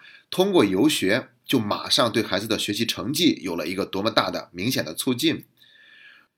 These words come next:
因为要跟别的孩子一样，所以我们也给孩子报游学营，最后使得我们的教育开支严重超支。那我觉得这是一个得不偿失的事情。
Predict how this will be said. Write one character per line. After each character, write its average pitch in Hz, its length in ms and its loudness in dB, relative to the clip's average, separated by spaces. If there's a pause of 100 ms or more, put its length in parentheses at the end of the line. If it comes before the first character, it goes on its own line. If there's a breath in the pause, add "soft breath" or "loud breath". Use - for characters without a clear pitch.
(100)
因 175 200 6
为 156 240 4 (120)
要 143 120 6
跟 139 200 2
别 131 120 8
的 180 80 10
孩 101 180 4
子 107 140 2
一 92 100 -2
样， 127 260 0 (100)
所 123 160 4
以 107 120 8
我 95 160 2
们 104 160 -4
也 104 140 4
给 127 120 4
孩 82 220 -4
子 90 320 -6
报 110 160 6
游 87 180 0
学 101 180 2
营， 85 240 -2 (220 soft breath)
最 143 140 4
后 135 200 6
使 - 140 0
得 113 120 6
我 123 80 2
们 90 100 -8
的 104 80 -2
教 131 200 4
育 101 60 4
开 127 220 0
支 127 260 0
严 98 240 0
重 147 160 0
超 139 220 -2
支。 151 320 -4 (360 soft breath)
那 147 140 8
我 98 80 6
觉 85 140 -2
得 85 220 -4
这 - 100 2
是 92 140 4
一 87 80 -2
个 87 300 -8
得 95 120 0
不 104 80 0
偿 92 260 -2
失 - 140 -2
的 101 80 0
事 - 160 -4
情。 - 200 -12